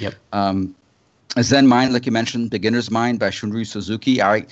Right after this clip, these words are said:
Speaker 2: specifically remember, I don't know if you remember the cover of that book, Rob.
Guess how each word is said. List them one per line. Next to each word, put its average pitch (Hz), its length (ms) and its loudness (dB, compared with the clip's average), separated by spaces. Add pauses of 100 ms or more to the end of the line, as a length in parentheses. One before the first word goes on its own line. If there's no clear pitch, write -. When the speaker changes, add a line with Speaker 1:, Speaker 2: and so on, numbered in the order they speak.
(140)
Speaker 2:
specifically 160 840 -2
remember, 113 560 2
I 101 80 2
don't 151 120 -4
know 160 60 -4
if 151 120 -10
you 147 40 -6
remember 139 200 -4
the - 80 -8
cover 117 360 -6
of 165 100 -6
that 170 180 -4
book, 175 200 -4
Rob. 160 300 0